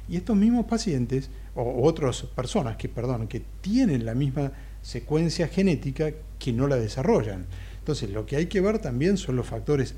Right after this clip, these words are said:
epigenéticos. Los factores epigenéticos son los que hacen a que un gen se exprese, ¿bien? Que pueden ser diversos, ambientales, eh, bueno, de diversa, de diversa índole, ¿no?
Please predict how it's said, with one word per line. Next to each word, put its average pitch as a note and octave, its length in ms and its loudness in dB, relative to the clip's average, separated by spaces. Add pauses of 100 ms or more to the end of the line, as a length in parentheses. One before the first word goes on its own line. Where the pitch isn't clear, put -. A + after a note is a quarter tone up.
epigenéticos. C3 1080 -4 (240)
Los A2+ 100 -6
factores B2 400 -2
epigenéticos E3+ 760 0
son B2 200 -2
los A#2 140 -2
que - 240 -2
hacen E3 500 0 (380)
a C#3+ 260 -2
que C3 400 -2 (600)
un E3 200 4
gen G3+ 280 4
se C3+ 120 -4
exprese, C#3+ 720 2 (680)
¿bien? F3 300 0 (420)
Que B2+ 180 0
pueden C#3 360 4
ser A3 360 0 (100)
diversos, B2 800 0 (180)
ambientales, A2 1160 -4
eh, G2+ 380 -8 (380)
bueno, F3+ 160 -6 (300)
de A2+ 80 -6
diversa, A2 500 -4 (260)
de B2 60 -8
diversa B2 440 0
índole, A2+ 460 2
¿no? D3 180 -2